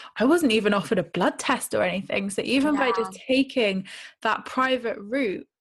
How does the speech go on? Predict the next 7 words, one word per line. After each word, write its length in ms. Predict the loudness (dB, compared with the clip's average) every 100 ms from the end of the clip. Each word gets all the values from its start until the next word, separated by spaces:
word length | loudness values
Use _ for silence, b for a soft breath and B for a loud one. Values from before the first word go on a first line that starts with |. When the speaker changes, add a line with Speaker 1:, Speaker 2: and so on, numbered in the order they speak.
| _
Speaker 1:
I 560 | 0 2 2 2 -2 -6
got 200 | -4 -4
so 560 | -6 -10 -6 -4 -2 -4
much 320 | -4 -6 -8 -8
information 680 | -6 -8 -10 -8 -8 -10 -14
in 240 | -14 -14 -8
one 520 | 0 0 0 -4